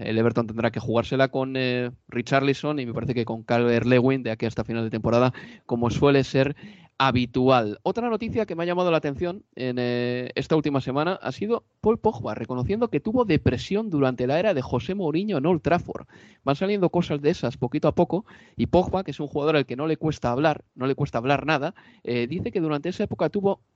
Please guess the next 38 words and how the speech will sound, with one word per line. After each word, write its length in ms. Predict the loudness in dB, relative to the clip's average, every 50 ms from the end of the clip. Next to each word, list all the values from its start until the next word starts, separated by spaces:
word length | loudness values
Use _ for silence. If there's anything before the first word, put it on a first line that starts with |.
| -20 -20 _
depresión 560 | -4 -2 -2 0 0 -2 -2 -2 -4 -4 -4 -4
también. 400 | -6 -4 -2 0 -2 -2 -2 -6 -16 -20 -10 -2
Eh, 260 | 2 2 4 4 2 0 _ _ 0
hay 140 | 0 0 2
que 100 | 2 2
decir 300 | 0 2 2 0 0 2
que 100 | 2 2
el 80 | 2
rendimiento 460 | 2 0 0 0 0 -2 -2 0 2
de 100 | 0 2
Paul 220 | 2 2 0 0 2
Pogba 320 | 0 0 0 2 2 2
bajó 320 | 2 0 0 2 2 2 2
durante 320 | 2 -2 -4 -4 -6 -8
esas 180 | -8 -8 -8 -6
campañas 420 | -6 -6 -4 -4 -2 -4 -4 -2
mucho. 240 | -2 -2 -2 -2 -2
No 100 | -2 0
quiero 200 | 2 2 2 2
culpar 300 | 2 0 0 0 -2 -2
a 40 | -4
José 220 | -6 -8 -8 -8
Mourinho 320 | -8 -6 -6 -4 -4 -4
de 100 | -2 -2
esto, 280 | -2 -2 0 -2 -2 -2 -4 -10 -18 -18 -20 -20 _ _
pero 160 | 2 2 2
sí 120 | 2 0 0
que 80 | 0
es 40 | 2
verdad 240 | 4 4 2 2 2
que 80 | 0
ese 180 | -4 -2 -2 -4
ambiente 460 | -4 -2 0 0 0 0 0 0 0
no 100 | 0 2
le 80 | 2 2
ayudó 320 | 2 2 0 0 0 0
en 60 | 2
absoluto 640 | 0 -2 -2 -2 0 2 4 4 4 2 -2 -6 -6